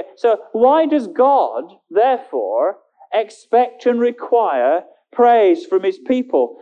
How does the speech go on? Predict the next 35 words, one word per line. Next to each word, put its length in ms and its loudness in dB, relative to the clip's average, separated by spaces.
Well, 120 2
it's 120 -2
be-, 180 -4
partly 340 2
because 320 -2
he's 220 -2
God 320 0
and 160 -4
not 180 -2
me, 460 -8
and 160 -8
not 240 -2
man, 460 -8
and, 200 -6
and, 300 -4
and 220 -4
not 200 0
mortal. 640 0
But 140 2
it 120 -2
actually 440 -4
is 100 -10
part 420 -4
of 140 -2
God's 320 -2
order. 460 2
It, 160 2
it 220 0
prevents, 520 0
it 440 0
prevents 440 -2
me 120 -2
being 340 -2
totally 540 -2
self-centered. 1120 -4